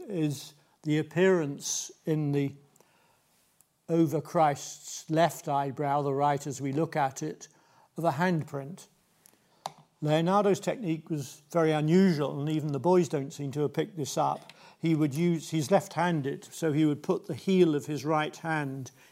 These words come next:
into the paint, uh, to soften it as it's drying, to get these very, uh, soft tonal transitions. Um,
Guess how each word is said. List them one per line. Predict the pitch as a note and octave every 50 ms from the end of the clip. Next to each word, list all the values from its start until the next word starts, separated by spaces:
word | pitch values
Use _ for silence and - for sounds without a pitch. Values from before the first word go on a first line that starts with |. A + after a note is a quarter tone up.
| _ _ -
into | F3+ F3 E3+ D3+ - E3+
the | C3+ C3+ D3
paint, | C#3 - D3 C#3 C3+ C#3 - - - - _ _ _ _ _ _ _ _ _ _ -
uh, | D3 C#3+ C3+
to | - - D#3+
soften | - - - F#3 - - - D3+ C3+
it | C#3+ C3 - D#3+
as | D3 B2+ A2
it's | D3+ - - -
drying, | - D#3 D3 D3 D3+ C#3 C3 C3+ C3+ A#2+
to | - C#3+
get | C3+ D#3 - - -
these | D3+ D3 D3 B2+
very, | A2 D#3 D3 C#3+ C#3+ C3+ C#3 - - - - _ _ _ _ _ _ _ _ _ _
uh, | - D#3 C#3+
soft | C3 - - - G3 F3 - - - -
tonal | - E3 D#3 C#3+ C#3+ C#3+ C#3
transitions. | C3+ - D#3+ C#3+ C#3 C3 A#2 C#3 C3 - - C#3+ C3+ C#3+ D3+ - - - _ _ _ _ _ _ _ _ _ _ _ _ _ _ _ _
Um, | - C#3 C#3+ C#3 C3+